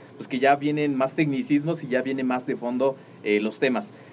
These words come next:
Recuerden también, amigos, suscribirse a nuestro podcast, es gratuito, se pueden suscribir desde dispositivo iPhone, desde iTunes,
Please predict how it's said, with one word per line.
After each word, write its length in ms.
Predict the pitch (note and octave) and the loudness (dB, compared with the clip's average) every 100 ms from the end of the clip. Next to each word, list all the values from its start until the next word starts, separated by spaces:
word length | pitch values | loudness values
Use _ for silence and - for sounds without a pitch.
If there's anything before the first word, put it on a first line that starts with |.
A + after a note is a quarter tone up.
| - | -6
Recuerden 560 | C3 C3+ D3+ D#3+ F3 E3 | 0 2 4 2 2 0
también, 300 | D3 D#3 D#3 | 2 2 2
amigos, 340 | D#3 D#3 D#3 | 2 0 -2
suscribirse 600 | - - A#2+ B2 D3 D3 | -6 -8 -4 0 0 0
a 40 | D3+ | -2
nuestro 260 | B2 A2 | -2 -6
podcast, 680 | G#2 D#3 D#3+ G#3 G#3+ - - | 0 0 2 0 0 -4 -2
es 160 | A2 A#2 | -2 2
gratuito, 600 | B2 B2 E3 F#3+ A3+ A3 | 2 2 0 -2 -2 -2
se 120 | A#2 | -4
pueden 220 | A#2+ C#3 | -4 -4
suscribir 460 | B2 G#2+ A#2 B2 C3 | -6 -6 -2 -2 -2
desde 340 | B2+ A2+ A2 | 0 2 2
dispositivo 680 | G#2 G#2 A2+ G#2+ G#2+ B2+ B2 - | 0 -6 -6 -6 -4 -2 -2 2
iPhone, 360 | D#3 D#3+ F#3 | 0 0 -4
desde 360 | B2 A2 A2+ D3+ | -4 0 2 2
iTunes, 400 | D#3 F#3+ G#3 | 0 -2 -4